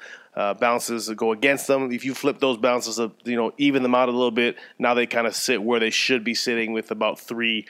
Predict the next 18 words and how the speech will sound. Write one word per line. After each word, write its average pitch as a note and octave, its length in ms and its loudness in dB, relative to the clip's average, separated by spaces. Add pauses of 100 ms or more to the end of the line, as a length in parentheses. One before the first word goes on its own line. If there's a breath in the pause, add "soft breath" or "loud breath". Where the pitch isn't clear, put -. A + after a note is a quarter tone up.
(220 loud breath)
you A2 60 -6
know, G#2+ 100 -2
kind - 280 -6
of G#2 60 -8
three B2+ 340 0
wins, A2+ 420 0
four B2 280 2
wins A2+ 280 0
type, G#2+ 320 0
and G#2+ 100 -6
puts A#2 220 -2
them A2+ 80 -6
in G#2+ 60 -4
the G#2 60 -6
middle G#2 200 -2
of F#2+ 60 -4
the - 40 -14
pack. - 360 -4